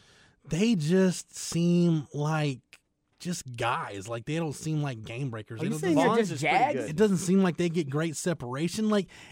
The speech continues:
Speaker 1: and I'll go back to last year, man. I was at the Coliseum on the field for warm-ups, and, like, U S C is ranked fourth in the country. I'm like, "Okay, I'm expecting to see some dudes." And I was like, "Wow. Man, if you look at U S C physically against Texas,
Speaker 2: Oh, yeah,
Speaker 1: Texas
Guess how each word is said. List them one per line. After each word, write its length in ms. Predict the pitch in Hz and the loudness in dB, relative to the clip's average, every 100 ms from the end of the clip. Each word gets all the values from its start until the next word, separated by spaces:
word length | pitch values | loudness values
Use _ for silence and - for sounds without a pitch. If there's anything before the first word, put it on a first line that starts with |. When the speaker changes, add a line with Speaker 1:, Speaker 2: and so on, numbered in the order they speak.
| - | -2
Speaker 1:
and 120 | 233 | 2
I'll 120 | 302 | 2
go 160 | 302 294 | 2 2
back 260 | 220 214 | 0 0
to 100 | - | -4
last 420 | 175 180 214 - | -4 -2 -4 -4
year, 140 | 160 135 | -4 -2
man. 200 | 135 160 | 0 0
I 60 | |
was 160 | 196 208 | 0 -2
at 60 | - | -4
the 60 | |
Coliseum 600 | - 196 196 175 180 190 175 | -2 0 0 0 2 4 4
on 80 | |
the 80 | 180 | 2
field 260 | 160 170 175 | 2 0 0
for 120 | 156 | -2
warm-ups, 580 | 139 143 175 180 175 - | -2 0 2 0 -2 -2
and, 140 | 143 - - - - | -4 -6 -16 -18 -12
like, 120 | 131 | -4
U 140 | 165 202 | 4 4
S 100 | 175 | 6
C 120 | 208 | 4
is 60 | 180 | 4
ranked 180 | 135 | 2
fourth 200 | - 175 | 0 0
in 60 | 170 | 0
the 60 | 143 | -2
country. 280 | 151 180 170 | 0 0 2
I'm 80 | 143 | 0
like, 120 | 190 | 0
"Okay, 240 | 302 196 | 0 2
I'm 120 | 214 | 0
expecting 320 | 262 - 175 156 | -2 -2 -2 -2
to 60 | |
see 120 | 226 | -2
some 160 | 202 127 | -2 -4
dudes." 300 | 117 214 214 | -2 0 2
And 60 | 147 | 0
I 20 | |
was 80 | 127 | -4
like, 160 | 104 | -8
"Wow. 440 | 107 123 - 349 - _ - - - | -10 -12 -12 -16 -18 _ -20 -20 -14
Man, 80 | 120 | -10
if 60 | 104 | -8
you 120 | 131 | -2
look 160 | 262 - | -2 -2
at 80 | 110 | -4
U 160 | 135 | -2
S 100 | 165 - | -2 -2
C 180 | 185 | -4
physically 480 | 165 113 147 208 135 | -4 -6 -8 -6 -6
against 260 | 120 117 - | -6 -8 -10
Texas, 760 | 131 165 - 185 143 113 - - _ _ | -12 -10 -4 -2 -2 -6 -14 -20 _ _
Speaker 2:
Oh, 120 | 156 156 | -2 2
yeah, 140 | 160 | 2
Speaker 1:
Texas 100 | 139 | 2